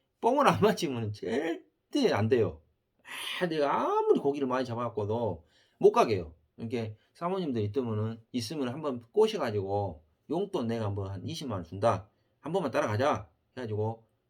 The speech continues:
어떻게든 뽕을 맞춰버려야 돼요. 그러면은 가지 말아야 해도 나도 데리고 가, 그래요. 예.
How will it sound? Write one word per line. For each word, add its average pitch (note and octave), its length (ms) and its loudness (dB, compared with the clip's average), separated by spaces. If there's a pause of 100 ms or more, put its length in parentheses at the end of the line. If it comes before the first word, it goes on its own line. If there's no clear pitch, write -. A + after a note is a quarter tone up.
(320)
어떻게든 G#3+ 640 2
뽕을 A#3 240 4
맞춰버려야 A2+ 440 0
돼요. D2+ 180 -16 (160)
그러면은 G#2+ 580 -4 (800)
가지 D3 240 -4
말아야 C#3+ 280 6
해도 G2+ 440 -2 (420)
나도 C3+ 220 2
데리고 B2 260 -2
가, C3 360 2
그래요. F2+ 340 -4 (420)
예. D#2 220 -14